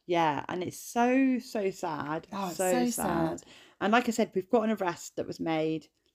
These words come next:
Speaker 1: which I thought I put it in this. I feel like I just forgot to put it in, but I will put it in the start of this one. I may have done, um,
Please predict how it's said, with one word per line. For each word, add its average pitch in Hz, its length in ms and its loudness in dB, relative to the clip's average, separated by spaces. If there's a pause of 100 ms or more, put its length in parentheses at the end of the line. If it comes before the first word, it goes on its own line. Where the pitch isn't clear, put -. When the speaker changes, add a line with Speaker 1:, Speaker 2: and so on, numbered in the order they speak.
(160)
Speaker 1:
which - 340 0 (120)
I 226 160 4
thought 269 160 0
I - 80 0
put 170 160 -2
it - 80 0
in 190 180 -2
this. - 300 -6
I 170 60 -8
feel 220 180 -6
like 196 100 -4
I 180 60 -2
just 170 240 -8
forgot 156 280 -2
to - 60 -20
put 147 120 -2
it 147 100 -2
in, 147 180 -4
but 147 160 -4
I 165 120 4
will 175 260 4 (300)
put 196 120 -2
it 185 80 2
in 165 160 0
the 160 60 -8
start 165 420 2
of 143 120 -8
this - 220 -10
one. 135 160 -4
I 131 60 -6
may 147 220 0
have 139 320 -4
done, 110 320 -2 (300)
um, 156 420 0